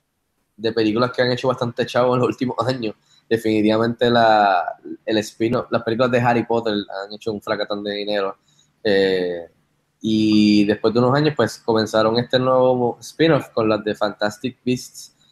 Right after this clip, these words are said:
eh, Where to Find Them, que fue, creo que hace dos años.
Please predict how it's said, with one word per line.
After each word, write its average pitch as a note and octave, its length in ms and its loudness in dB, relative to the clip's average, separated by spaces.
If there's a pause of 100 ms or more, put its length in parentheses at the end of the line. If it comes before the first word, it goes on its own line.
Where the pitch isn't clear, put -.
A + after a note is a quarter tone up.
(320)
eh, G2+ 680 0 (120)
Where G#2+ 260 -2
to A#2+ 80 -10
Find C3+ 300 0
Them, G#2+ 220 -6
que G2 160 -10
fue, G2+ 760 -2
creo G2+ 160 -4
que A2 100 -2
hace G#2+ 340 -2
dos G#2+ 140 -2
años. C3+ 300 -4